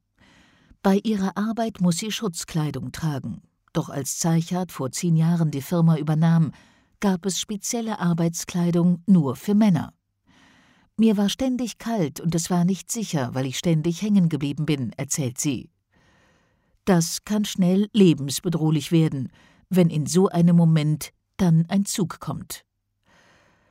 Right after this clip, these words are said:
Lange Zeit wurde an Frauen, die wie Larissa Zeichhardt in männerdominierten Berufen arbeiten,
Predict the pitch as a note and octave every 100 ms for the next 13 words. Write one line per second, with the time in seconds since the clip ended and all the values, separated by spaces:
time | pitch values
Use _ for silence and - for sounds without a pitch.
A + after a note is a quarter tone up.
0 | _ _ G3 A#3 B3+ - - G3+ F3+ E3+
1 | E3 D#3 D#3+ - D3+ D#3+ F3+ F#3 E3 C#3
2 | C3+ B2+ B2+ D3+ D#3+ D3+ - E3+ E3 F3
3 | E3+ - D3 C#3+ E3+ F3 E3 D#3 D#3+ D#3+
4 | D#3+ D#3 D3+ D3+ E3+ - F3 E3 D#3 F3
5 | D3+